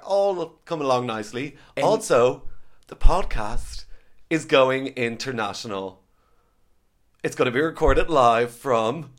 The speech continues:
Speaker 1: Spain.
Speaker 2: I know, we are going on holidays, and because, you know, we have all these commitments with all of yous.
Speaker 1: We're gonna be recording it over there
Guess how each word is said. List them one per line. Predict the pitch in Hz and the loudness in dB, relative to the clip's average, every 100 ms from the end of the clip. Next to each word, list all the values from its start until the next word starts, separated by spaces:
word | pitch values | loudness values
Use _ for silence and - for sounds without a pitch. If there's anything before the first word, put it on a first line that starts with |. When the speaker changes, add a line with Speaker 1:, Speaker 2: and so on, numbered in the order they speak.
| _ | _
Speaker 1:
Spain. | - - 120 107 101 - - - _ _ - | -18 -4 -4 -2 -6 -12 -20 -20 _ _ -8
Speaker 2:
I | 139 | -4
know, | 127 | -4
we | 120 | -2
are | 139 | -2
going | 151 165 | -2 -4
on | 175 | -2
holidays, | 147 127 123 123 123 120 123 - - | 0 0 -2 -4 -6 -6 -10 -12 -10
and | 123 120 120 | -10 -10 -12
because, | 120 127 120 120 | -14 -10 -10 -10
you | 135 | -12
know, | 117 98 | -12 -12
we | 110 | -12
have | 113 107 110 | -10 -8 -6
all | 107 | -8
these | 110 104 - | -8 -12 -10
commitments | 113 117 151 - 208 202 202 196 190 | -4 -4 -2 -2 -2 -2 -8 -10 -14
with | 180 | -8
all | 170 170 170 | -6 -6 -10
of | 170 170 | -14 -12
yous. | 170 202 277 - - - - - - | -12 -10 -10 -6 -6 -8 -18 -20 -18
Speaker 1:
We're | 127 127 | -8 -4
gonna | 127 143 | -2 -2
be | 156 | -2
recording | 160 165 165 165 | 0 0 2 -2
it | - | 0
over | 156 185 196 | -2 0 0
there | 196 202 147 120 | 2 2 0 -2